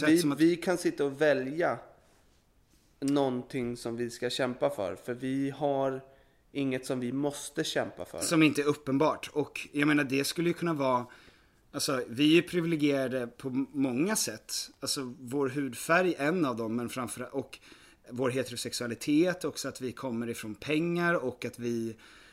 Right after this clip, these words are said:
Speaker 1: ehm, inte har haft papper som har slagit oss, eller att vi inte är själva alkoholister, eller, alltså, det finns så mycket som vi kan vara tacksamma för och som vi måste sprida vidare på ett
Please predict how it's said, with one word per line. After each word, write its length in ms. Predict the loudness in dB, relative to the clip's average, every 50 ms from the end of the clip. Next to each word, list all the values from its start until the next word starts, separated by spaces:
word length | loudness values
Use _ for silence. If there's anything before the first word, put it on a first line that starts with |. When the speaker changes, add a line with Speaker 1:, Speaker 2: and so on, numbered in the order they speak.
| -20 _ _
Speaker 1:
ehm, 360 | -6 -4 -2 -2 -2 -4 0 2
inte 360 | 4 4 4 4 0 -2 -4
har 60 | -4
haft 240 | -4 -4 -4 -6 -8
papper 460 | -8 -8 -8 -8 -12 _ 0 2 2
som 160 | 2 2 -2 -4
har 60 | -2
slagit 680 | -2 0 2 2 2 2 2 0 0 -2 -2 -2 0
oss, 380 | -2 -2 -2 -2 -4 -6 -6 -4
eller 280 | -2 -2 0 0 0 0
att 220 | 0 -2 -2 -2
vi 100 | 0 0
inte 260 | 0 0 -2 -4 -6
är 260 | -6 -4 -4 -4 -4
själva 500 | -4 0 2 2 2 4 2 0 0 0
alkoholister, 1080 | 0 2 0 0 -2 -4 -4 -4 -2 0 0 0 0 -2 -2 -2 2 2 4 4 4 2
eller, 500 | 2 0 0 0 0 0 -2 -4 -6 -10 -14 -20 -20 -14 -8
alltså, 180 | -6 -2 -2
det 60 | 0 0
finns 160 | 0 0 2
så 60 | 4
mycket 480 | 4 4 4 2 2 -4 _ -2 -2 0
som 140 | 0 2
vi 120 | 2 0 0
kan 160 | 0 -2 -2
vara 80 | -4 -4
tacksamma 720 | -4 -4 -6 -6 -4 -4 -4 -2 -2 -2 0 0 -2 -2
för 360 | -2 -2 -2 -2 0 0 -2 -4
och 200 | -6 -8 -6 -6
som 160 | -4 -4 0
vi 80 | 2
måste 520 | 4 4 4 4 2 -2 -8 -8 -8 -6 -6
sprida 640 | -6 -6 -6 -4 -4 -4 -4 -4 -6 -6 -6 -8 -6
vidare 480 | -4 -4 -6 -6 -4 -2 -2 -2 -2
på 200 | -4 -6 -10 -10
ett 260 | -10 -10 -14 -18 -20